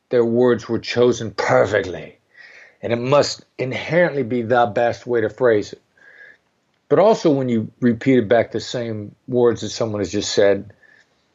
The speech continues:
you're also telling them on another level, you heard the words.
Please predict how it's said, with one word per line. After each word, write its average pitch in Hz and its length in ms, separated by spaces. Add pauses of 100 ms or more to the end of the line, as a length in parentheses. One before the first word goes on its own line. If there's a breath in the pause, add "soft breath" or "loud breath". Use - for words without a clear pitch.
(200)
you're 139 180
also 277 420
telling 185 340
them 131 140
on 123 100
another 117 380
level, 113 300
you 107 180
heard 220 320
the 120 80
words. 101 840